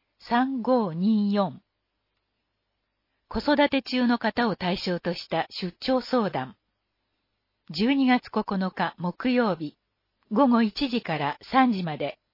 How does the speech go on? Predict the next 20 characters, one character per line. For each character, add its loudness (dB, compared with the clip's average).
役 0
場 2
庁 0
舎 -2
一 -8
階、 -4
調 0
整 4
情 2
報 2
コ -2
ー -4
ナ -8
ー。 -14
在 2
宅 -4
医 0
療 0
相 -2
談。 -8